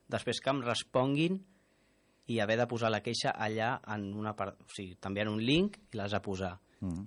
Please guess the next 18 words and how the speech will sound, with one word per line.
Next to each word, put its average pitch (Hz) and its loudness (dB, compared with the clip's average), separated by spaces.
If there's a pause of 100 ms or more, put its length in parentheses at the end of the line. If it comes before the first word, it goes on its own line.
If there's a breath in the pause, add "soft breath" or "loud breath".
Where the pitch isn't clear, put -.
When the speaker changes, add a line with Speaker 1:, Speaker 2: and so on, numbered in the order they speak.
(140)
Speaker 1:
I 135 6 (300)
a 107 0
partir 104 0
d'allà, 135 4 (1040 soft breath)
em, 101 0 (580)
ho 107 2
envies, 117 2
has 110 -4
de 107 -2
posar 98 -4
la 92 -4
informació, 101 -6
tal, 117 0
de, 98 -2 (800)
del 92 -10
que 98 -4
ha 92 -2
passat, 117 0